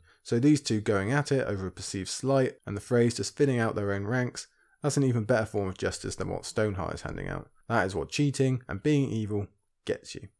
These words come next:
Brilliantly though, Jamie doesn't care. Let them kill each other off. He's here to re-emphasise the giving up of the captives,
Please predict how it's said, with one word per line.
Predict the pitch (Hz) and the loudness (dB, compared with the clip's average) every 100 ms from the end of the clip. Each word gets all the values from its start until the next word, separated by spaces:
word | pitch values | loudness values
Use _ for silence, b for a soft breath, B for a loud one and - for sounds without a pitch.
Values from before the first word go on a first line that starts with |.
| _ | _
Brilliantly | 208 196 165 160 | 10 10 8 8
though, | 156 147 | 8 8
Jamie | 151 139 135 | 6 6 6
doesn't | 123 104 - - | 4 0 -2 -6
care. | 95 87 82 - | -4 -6 -8 0
Let | 160 | 2
them | 123 117 | 2 0
kill | 98 | -2
each | 92 | -2
other | 78 92 | -4 -4
off. | 85 - _ | -6 -8 _
He's | 175 180 143 | 4 4 4
here | 123 | 2
to | 120 | 2
re-emphasise | 113 127 110 104 110 101 | 0 0 0 -2 0 0
the | 110 | -2
giving | 104 110 107 | 0 0 0
up | 92 - | -4 -6
of | - | -12
the | |
captives, | - - - 92 - | -8 -8 -8 -10 -10